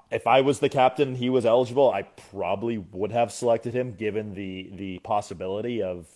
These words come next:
you know, a, as a partner, just hitting it an exorbitant amou-, uh, amount off some tees and having, you know, flip wedges into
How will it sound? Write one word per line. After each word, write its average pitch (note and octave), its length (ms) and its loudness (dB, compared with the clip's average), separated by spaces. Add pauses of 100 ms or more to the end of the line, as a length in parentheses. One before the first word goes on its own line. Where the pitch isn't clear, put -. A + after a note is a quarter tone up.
you G#2 140 -14
know, E2 80 -8
a, F#2+ 260 -8
as G2 220 -6
a - 20 -8
partner, G#2 400 -8
just F2+ 160 -14
hitting F#2+ 240 -12
it F2+ 180 -12
an F2+ 100 -14
exorbitant F2 600 -10
amou-, F2+ 160 -10
uh, F#2 200 -8
amount F#2+ 380 -8
off F2 180 -6
some F#2 220 -12
tees F2+ 280 -14
and E2+ 80 -12
having, E2+ 300 -8
you E2+ 60 -14
know, D#2 100 -10
flip - 340 -8
wedges E2+ 320 -10
into E2 160 -14